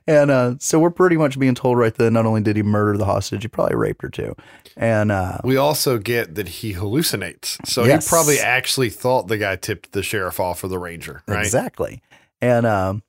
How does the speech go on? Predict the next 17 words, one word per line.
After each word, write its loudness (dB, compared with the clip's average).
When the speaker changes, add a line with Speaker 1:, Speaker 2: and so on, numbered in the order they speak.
Speaker 1:
but -2
they 2
end 2
up -2
on 2
the -2
R 4
V, 2
and 0
as 0
they're 0
getting 0
to 0
the 0
border, 0
we've -2
got 2